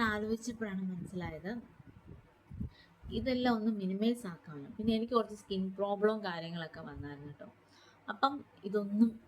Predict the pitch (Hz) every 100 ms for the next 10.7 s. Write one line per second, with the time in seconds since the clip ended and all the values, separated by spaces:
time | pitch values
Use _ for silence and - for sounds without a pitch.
0 | - - 190 185 196 175 165 - - 156
1 | 156 170 190 180 156 156 156 160 - 185
2 | 185 - - - 160 160 - 165 156 156
3 | 156 160 - - - - 214 233 247 220
4 | 190 190 185 180 170 156 147 139 151 -
5 | - - - - - - 214 226 - -
6 | - 196 214 226 185 175 - - 190 190
7 | 240 247 - - - 190 180 185 175 180
8 | 175 170 175 - 190 190 202 220 185 -
9 | - 180 185 175 160 160 175 165 185 180
10 | 185 185 160 147 - - -